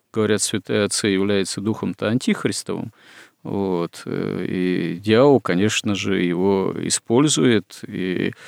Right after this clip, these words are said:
восстаёт на современную церковь, и на нас тоже, как её представителей, не в последнюю очередь. Поэтому, можно сказать, ясное осознание своего христианского миропонимания —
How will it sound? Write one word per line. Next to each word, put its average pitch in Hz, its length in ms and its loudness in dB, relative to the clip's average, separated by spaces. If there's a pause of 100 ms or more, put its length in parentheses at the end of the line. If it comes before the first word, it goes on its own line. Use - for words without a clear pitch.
(300)
восстаёт 104 840 2
на 87 400 -6
современную 90 720 0
церковь, - 520 0
и 117 120 4
на 117 120 6
нас 135 360 6
тоже, 117 420 4 (160)
как - 220 -8
её 95 160 0
представителей, 104 880 0 (500)
не 113 300 6
в - 80 -10
последнюю 117 720 4
очередь. - 800 -2 (120)
Поэтому, 143 560 4 (380)
можно 117 300 0
сказать, 120 640 2
ясное 107 840 4 (100)
осознание 110 1000 4 (180)
своего 107 540 2
христианского 107 720 0
миропонимания — 107 1040 4